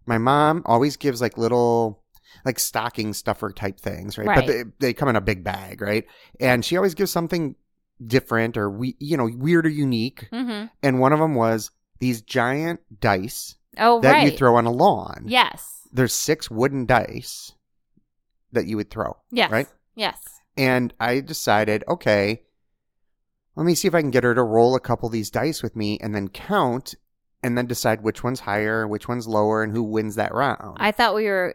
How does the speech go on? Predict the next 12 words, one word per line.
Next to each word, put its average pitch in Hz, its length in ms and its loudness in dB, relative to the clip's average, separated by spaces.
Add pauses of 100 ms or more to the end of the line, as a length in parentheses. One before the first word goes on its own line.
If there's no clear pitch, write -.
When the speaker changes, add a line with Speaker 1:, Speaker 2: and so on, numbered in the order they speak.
(140)
Speaker 2:
were 185 180 -4
teaching 190 400 -10
her 175 220 -10
crap - 340 -8
so - 160 -12
we 180 80 -14
can 175 160 -18
get 170 180 -10
her 165 120 -12
ready 160 200 -12
for 165 160 -16
Vegas. - 680 -12